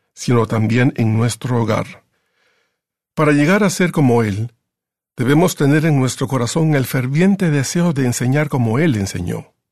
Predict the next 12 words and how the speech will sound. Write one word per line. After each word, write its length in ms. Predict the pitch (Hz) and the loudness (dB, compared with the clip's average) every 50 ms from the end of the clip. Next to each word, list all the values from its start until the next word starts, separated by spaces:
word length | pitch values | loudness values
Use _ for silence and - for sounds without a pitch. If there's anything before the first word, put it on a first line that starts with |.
| _ _ _ _ _ _ _ _ _ _ _ _ _ _ _ _ _ _ _ _ | _ _ _ _ _ _ _ _ _ _ _ _ _ _ _ _ _ _ _ _
Preguntas 840 | - 120 120 117 110 139 147 156 151 156 170 175 156 - - - _ _ _ _ - | -6 -2 -2 0 2 2 2 2 2 0 -2 -4 -6 -8 -14 -18 _ _ _ _ -2
e 100 | 120 127 | 0 0
invitaciones. 920 | 123 120 110 120 113 - 131 113 - 160 127 104 90 82 - - - - - - - _ _ _ _ _ _ _ _ _ _ _ _ _ _ _ _ _ _ _ _ _ _ _ _ _ | 0 0 0 0 -2 -2 -2 -2 0 0 0 0 0 -4 -8 -12 -16 -18 -20 -20 -20 _ _ _ _ _ _ _ _ _ _ _ _ _ _ _ _ _ _ _ _ _ _ _ _ _
Jesús 400 | - 175 160 - - 262 262 226 | -2 0 0 2 4 4 4 4
solía 420 | - - 180 170 170 180 180 185 180 | 2 2 2 2 4 4 4 4 2
enseñar 540 | 160 - - 143 139 135 147 156 160 160 | 2 0 0 0 2 2 2 2 0 0
por 160 | - 139 123 127 | -2 -2 0 2
medio 340 | 131 139 147 147 156 151 | 2 4 4 4 2 2
de 140 | 123 120 120 | 0 0 -2
preguntas 640 | - 107 107 113 160 180 165 147 - 151 147 - - | -2 -4 -2 2 4 4 4 2 2 -2 -2 -4 -4
e 120 | - 143 135 | -4 -2 0
invitaciones. 1080 | 139 139 131 131 143 - 147 127 - - 120 95 85 - - - - - - _ _ | 0 2 0 0 0 -2 -2 -2 -2 0 -2 -2 -2 -4 -10 -14 -18 -20 -20 _ _